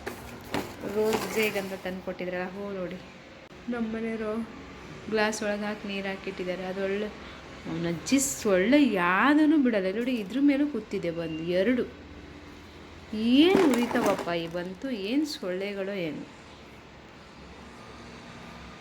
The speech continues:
ಫ್ರೆಂಡ್ಸ್, ನೆಲ ಒರೆಸ್ಕೊಂಡು ಪಟ ಪಟ ಕೆಲಸ ಮಾಡ್ಕೊಂಡು ಆಮೇಲೆ ಸಿಗ್ತೀನಿ, ಓಕೆನಾ?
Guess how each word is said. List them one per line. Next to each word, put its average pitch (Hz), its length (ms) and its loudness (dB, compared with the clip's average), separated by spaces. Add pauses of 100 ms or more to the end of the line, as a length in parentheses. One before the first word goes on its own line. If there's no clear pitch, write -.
(720)
ಫ್ರೆಂಡ್ಸ್, 220 300 -6 (140)
ನೆಲ 202 180 -4
ಒರೆಸ್ಕೊಂಡು 208 400 -8 (1200)
ಪಟ 190 200 -10
ಪಟ 202 80 -8 (100)
ಕೆಲಸ 185 140 -6 (100)
ಮಾಡ್ಕೊಂಡು 185 340 -8 (720)
ಆಮೇಲೆ 196 240 -10
ಸಿಗ್ತೀನಿ, 175 320 -12
ಓಕೆನಾ? 196 220 -10